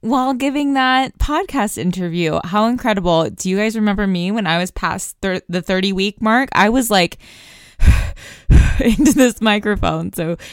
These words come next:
she's doing amazing. I'm, I'm just so in awe of everything that she handles. Anywho, let's go ahead and jump into the rest of the episode, because I actually do have a bunch of other things to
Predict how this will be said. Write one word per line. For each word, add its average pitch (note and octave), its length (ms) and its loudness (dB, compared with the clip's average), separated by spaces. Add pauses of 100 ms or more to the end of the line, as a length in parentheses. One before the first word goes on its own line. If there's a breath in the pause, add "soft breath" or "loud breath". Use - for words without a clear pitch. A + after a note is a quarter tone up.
she's G#3+ 340 -6
doing A#3 260 -6
amazing. E3+ 640 -6
I'm, E3 600 -4 (200)
I'm E3 180 -4
just E3+ 220 -4
so E3+ 200 2
in E3+ 120 0
awe C#3+ 380 -2
of D3+ 340 -2
everything D#3 440 -2
that D#3 180 -4
she E3+ 280 -2
handles. D#3 560 -4 (580 loud breath)
Anywho, F#3+ 760 0 (640)
let's G#3 200 2
go A3+ 100 2
ahead G#3+ 220 2
and F#3+ 120 0
jump F3 200 -2
into F3 160 -4
the F3 100 -6
rest D#3 240 -4
of C#3+ 60 -6
the D3 60 -2
episode, C#3+ 380 -4
because D3+ 240 -6
I C#3+ 60 -4
actually D#3 380 -2
do F#3 220 0
have G3 160 0
a E3+ 60 -4
bunch E3+ 280 -2
of E3 180 -4
other E3 240 0
things F3 440 -2
to E3 340 2